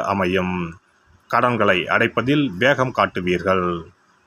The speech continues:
உத்தியோகத்தில் இருப்பவர்கள் கூடுதலாக உழைக்க வேண்டி இருக்கும். உங்களது வேலையை கண்டு மேலதிகாரிகள் திருப்தி அடைவார்கள். குடும்பத்தில் இருந்த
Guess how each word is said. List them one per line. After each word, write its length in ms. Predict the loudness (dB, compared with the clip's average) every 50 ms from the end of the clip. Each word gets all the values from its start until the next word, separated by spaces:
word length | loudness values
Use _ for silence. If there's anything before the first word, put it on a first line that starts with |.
| _ -4
உத்தியோகத்தில் 680 | -4 -4 0 2 2 2 4 2 2 2 2 0 2 2
இருப்பவர்கள் 600 | 0 0 0 0 0 0 2 2 2 2 2 0 0 -4
கூடுதலாக 580 | -6 -4 0 2 4 4 6 4 4 4 2 2 2
உழைக்க 280 | 2 0 0 0 0 0
வேண்டி 280 | 0 0 0 0 0 0
இருக்கும். 460 | 0 -2 -4 -4 -8 -8 -6 -6 -6 -6 -8 -10 -14 -18 _ _ -20 -20 -20 -14 -8
உங்களது 440 | -4 -2 0 0 2 0 0 0 -2 -2
வேலையை 420 | 0 2 2 2 2 2 0 -2
கண்டு 380 | -2 -2 -2 -2 -2 0 0 0 0 0 -2 -2
மேலதிகாரிகள் 880 | 0 2 2 2 2 2 0 0 0 0 0 0 0 -2 -2 -4 -4 -6 -8
திருப்தி 360 | -6 -4 -4 -4 -4 -2 0 2
அடைவார்கள். 640 | 2 4 2 2 2 0 0 0 0 -2 -2 -2 -2 -4 -4 -6 -10 -12 -16 _ _ _ _ _ _ _ _ _ -4
குடும்பத்தில் 640 | -2 0 0 0 0 -2 -2 -2 -4 -6 -6 -4 -4
இருந்த 320 | -4 -2 -2 -2 0 2